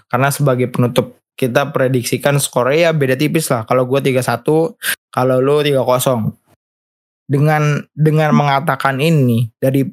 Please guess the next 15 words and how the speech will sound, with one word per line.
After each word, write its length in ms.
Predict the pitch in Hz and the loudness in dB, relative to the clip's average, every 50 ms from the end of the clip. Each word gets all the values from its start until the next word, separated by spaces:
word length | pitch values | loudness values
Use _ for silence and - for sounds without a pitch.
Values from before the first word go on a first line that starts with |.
| - _ _ | -10 _ _
saat 380 | _ - - - 127 131 - | _ -4 -2 0 0 -2 -2
kita 240 | - - 123 131 135 | -4 -4 -2 0 0
masih 260 | 127 123 123 - - 131 | 0 0 0 0 0 0
di 120 | 123 123 | 0 -2
pra-match 580 | 127 123 - 139 120 123 123 123 123 - - - | -2 0 0 0 2 2 2 0 0 0 0 0
ya 140 | 123 117 | 0 0
gitu. 240 | 110 107 123 175 - - - _ _ _ _ _ _ _ _ _ _ _ _ _ _ _ _ _ _ _ | 0 -2 -2 -2 -6 -8 -8 _ _ _ _ _ _ _ _ _ _ _ _ _ _ _ _ _ _ _
Berarti 300 | 123 123 117 120 - 151 | -4 -4 -2 0 0 0
Arsenal 480 | 143 143 139 - 139 139 147 160 165 151 | 0 0 -2 -2 -2 0 0 0 0 0
di 300 | 147 131 123 123 120 117 | 0 0 0 0 0 0
akhir 460 | - - 135 - - - 127 131 131 - | 0 0 -2 -2 -2 -2 -2 -2 -2 -2
pekan 340 | - 127 - - 127 127 | -4 -4 -2 -2 -2 0
ini 240 | 127 127 131 143 160 | 0 2 2 2 4
bakal 580 | 156 139 123 - - 123 117 117 117 117 117 113 | 2 2 0 0 0 0 0 2 2 0 0 0
tetap, 480 | 120 120 113 - - 127 - - - | 0 -2 -2 -2 -4 -4 -4 -6 -10